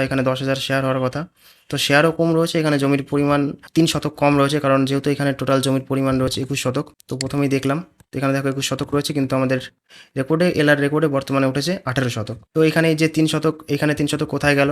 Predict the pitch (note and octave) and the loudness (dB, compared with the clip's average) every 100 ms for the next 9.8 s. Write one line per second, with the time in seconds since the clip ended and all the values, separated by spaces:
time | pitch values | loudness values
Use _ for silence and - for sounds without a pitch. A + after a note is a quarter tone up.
0 | D#3+ - C#3+ C3 C3 C#3 C3 C#3 C#3 D3 | -2 -4 -4 -4 -2 0 2 0 0 -2
1 | D#3 D3 D3 D#3 D3+ C3+ C3+ - C3 C#3 | 0 0 -2 -2 0 2 0 -2 -4 -2
2 | C3+ C#3+ C#3+ C#3 C3 C3 D#3 F3+ - D#3 | -2 -2 0 0 2 0 -2 -8 -8 -4
3 | E3 E3+ E3 E3+ D#3 D3+ D3+ C#3 D#3 D3 | 0 2 2 2 2 0 -2 -4 0 2
4 | D3 D3 E3 F3+ - _ _ _ - D3+ | 2 0 -2 -6 -12 _ _ _ -2 2
5 | D3 D3 - D3+ D#3+ D#3 D3+ D#3 D#3 D#3 | 2 2 -2 -4 0 0 0 0 0 0
6 | C3 B2+ D3 D3+ D3 D3+ D#3 D#3 D#3 D3+ | -4 -4 -2 0 -2 -2 0 0 0 -2
7 | C#3+ C#3 C3+ C#3 - C#3+ C#3+ C#3 C#3 C#3 | -2 -2 -2 -2 -2 -4 -2 0 -2 -4
8 | - _ _ - C3+ C#3 C#3 C3+ C#3 C3+ | -8 _ _ -4 -2 0 -2 -2 -2 -2
9 | E3 F#3 _ _ _ _ - | -4 -8 _ _ _ _ -6